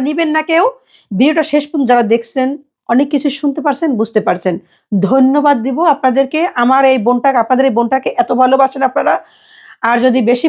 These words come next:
ভালোবাসেন, অবশ্যই আমার চ্যানেলটা সাবস্ক্রাইব করে আমার পাশে থাকবেন। আপনারা পাশে না থাকলে আমি কার সাথে কথা বলবো, কাকে বলবো? একজনও যদি, আমার কথা যদি একজনও সঠিক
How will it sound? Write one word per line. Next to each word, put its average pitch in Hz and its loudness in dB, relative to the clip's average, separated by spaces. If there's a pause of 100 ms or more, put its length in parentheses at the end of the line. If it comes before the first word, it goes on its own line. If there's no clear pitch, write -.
ভালোবাসেন, 277 2 (260)
অবশ্যই 247 -4
আমার 254 -4
চ্যানেলটা 269 -4
সাবস্ক্রাইব 277 0
করে 403 2
আমার 269 0
পাশে 220 -2
থাকবেন। 196 -2 (360)
আপনারা 349 0
পাশে 311 0
না 320 -2
থাকলে 320 0
আমি 330 -4
কার 330 -2
সাথে 233 -4
কথা 190 -4
বলবো, 180 -2
কাকে 320 0 (100)
বলবো? 175 -2 (220)
একজনও 311 2
যদি, 214 -2 (680)
আমার 269 2
কথা 269 -2
যদি 247 -4 (220)
একজনও 311 -2
সঠিক 269 -2